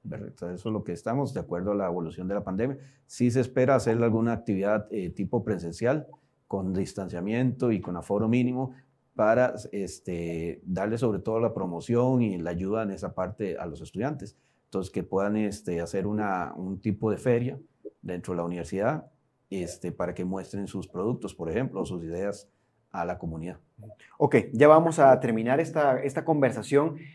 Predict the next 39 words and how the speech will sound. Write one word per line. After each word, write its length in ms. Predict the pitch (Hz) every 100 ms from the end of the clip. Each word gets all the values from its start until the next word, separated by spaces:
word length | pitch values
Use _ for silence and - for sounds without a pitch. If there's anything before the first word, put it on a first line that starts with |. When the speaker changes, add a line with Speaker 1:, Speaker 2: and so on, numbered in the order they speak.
| _ _ _
Speaker 2:
para 220 | - - 143
conversar 420 | 123 123 127 151
un 80 | 160
poco 240 | 165 165
sobre 260 | 151 127 127
esas 220 | 147 147
ideas 300 | 147 156 156
iniciales 480 | 139 135 147 156 156
que 100 | 123
los 140 | 117
estudiantes 580 | - 120 123 135 143 127
deben 280 | 135 139 139
de 120 | 135
llevar, 500 | 151 160 165 - - _ _
¿verdad? 300 | - 113 147
Porque 220 | 127 -
no, 320 | 113 120 120 117
no, 480 | 120 123 131 127 - - -
no 120 | 123
saben 280 | 123 135 139
si 120 | 139
es 80 | 127
solamente 680 | 143 135 135 135 139 139 120
en 100 | 113
un, 360 | 123 127 127 131
en 200 | 120 117
un, 480 | 127 127 123 110 -
eh, 140 | 113
papel 380 | 120 113 135 123
llevar 240 | 123 120 127
la 80 | 127
idea 220 | 127 135
o 60 |
si 100 | 127
hay 60 | 113
que 140 | 131
llevar 340 | 110 113 127 - - -
algo 300 | 120 127 120
más, 340 | 127 147 -